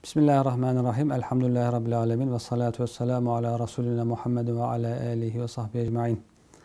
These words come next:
Buhari'nin Sahihinin Kitabul İlim bölümüne gelmiş olduk. Ebu Hureyre radıyallahu anh anlatıyor. Meclisin birinde Resulullah sallallahu aleyhi ve sellem huzurundakilere sohbet ederken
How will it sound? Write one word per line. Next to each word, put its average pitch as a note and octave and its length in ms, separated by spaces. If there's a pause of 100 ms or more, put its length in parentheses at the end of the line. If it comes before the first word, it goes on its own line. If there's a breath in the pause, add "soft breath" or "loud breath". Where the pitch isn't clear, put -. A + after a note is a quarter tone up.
(720 loud breath)
Buhari'nin C3 600
Sahihinin B2+ 600
Kitabul C#3+ 400
İlim C#3 380 (300)
bölümüne G#2+ 320
gelmiş G#2 340
olduk. B2 240 (840 loud breath)
Ebu C3+ 260
Hureyre D3 280
radıyallahu B2 560
anh C3+ 140
anlatıyor. B2 420 (760 loud breath)
Meclisin C#3+ 580
birinde D3 360
Resulullah C3 440
sallallahu B2 600
aleyhi A#2 140
ve A2 40
sellem B2+ 340
huzurundakilere B2 840
sohbet A#2+ 420
ederken C#3 380